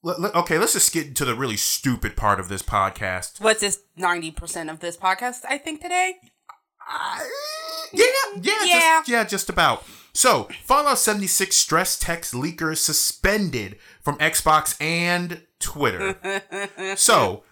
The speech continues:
Speaker 1: this, j-, uh, the, the, <clears throat> excuse me. So, there was a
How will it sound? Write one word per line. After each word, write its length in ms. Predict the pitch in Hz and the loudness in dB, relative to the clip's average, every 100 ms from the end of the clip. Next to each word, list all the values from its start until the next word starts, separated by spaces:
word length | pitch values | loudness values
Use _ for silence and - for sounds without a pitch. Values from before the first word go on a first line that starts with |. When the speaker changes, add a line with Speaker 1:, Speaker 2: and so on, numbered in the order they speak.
| _ - | _ -6
Speaker 1:
this, 340 | 160 285 - | 0 2 0
j-, 220 | 131 151 | 0 -2
uh, 200 | 139 135 | 0 0
the, 460 | 131 143 139 139 123 _ _ - | 0 -4 -6 -8 -12 _ _ -18
the, 480 | 143 170 160 156 147 | -10 -8 -6 -8 -6
<clears throat> 640 | - - - - 175 101 92 _ _ _ _ _ _ _ _ _ | -2 0 2 0 0 -4 -12 _ _ _ _ _ _ _ _ _
excuse 360 | - - 156 117 | -8 -6 -4 -4
me. 220 | 120 131 - _ | -6 -8 -14 _
So, 400 | - 214 185 170 | 0 2 4 2
there 280 | 139 170 175 | 0 2 2
was 600 | 165 170 156 151 151 - | 2 2 2 0 -4 -6
a 840 | 139 139 135 131 127 127 127 120 | -6 -2 -2 0 0 -2 -2 -4